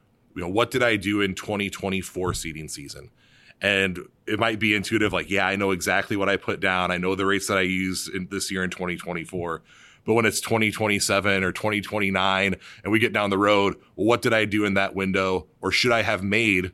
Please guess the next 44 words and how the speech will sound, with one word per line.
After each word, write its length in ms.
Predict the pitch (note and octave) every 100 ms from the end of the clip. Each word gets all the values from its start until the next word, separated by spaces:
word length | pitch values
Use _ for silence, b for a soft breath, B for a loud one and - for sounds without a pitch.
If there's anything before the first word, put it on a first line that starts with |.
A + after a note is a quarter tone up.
| _
a 100 | -
different 320 | F#2+ G2+ - -
choice? 680 | - B2 F#2 E2+ - - b b b b b _ _ _ _ F2
That's 280 | A2 A2+ A2+
where 140 | G#2
we 100 | G#2
can 100 | G2+
start 240 | G2 F#2+
to 140 | - G2
unlock 420 | F#2 F#2 F#2 -
it. 120 | F#2
And 60 | F2
we 120 | F#2+
start 260 | - G2+ F#2+
looking 320 | G2+ G#2 F#2
at 260 | F#2 F2+ b b b b -
your 320 | F#2+ G2+ F#2+
fertilizer 720 | - A2+ A2+ A2 G#2+ G2+ A2+
rates 480 | G#2+ G#2+ G#2 - -
that 140 | F2+
go 140 | F2 G2+
down 300 | G2 G2+ F#2
at 160 | G2+
the 80 | A2
seeding 400 | G2+ G#2+ G#2+ G#2+
window 440 | G2 F#2+ F#2+ F#2 F2+ B B
compared 400 | - F#2+ A2 G#2+
to 80 | A2+
the 120 | G2+
harvest 420 | F#2+ G2+ G2+ F#2+ -
spots. 400 | - F#2+ F#2 G2
And 100 | F#2
now 240 | A2 A2+
we're, 300 | G#2+ G2 F#2 b b b b
now 240 | A2 C3+
we're 360 | C3+ B2+ A2+ -
helping 260 | - A2+ A#2
to 120 | G2+
enable 280 | G#2 G2+ F#2+
customers 680 | - A2 - G#2 G2+ F#2 -
to 100 | G2+
do 180 | F2 G2
their 220 | G2 G2
own 320 | G2+ G2+ G2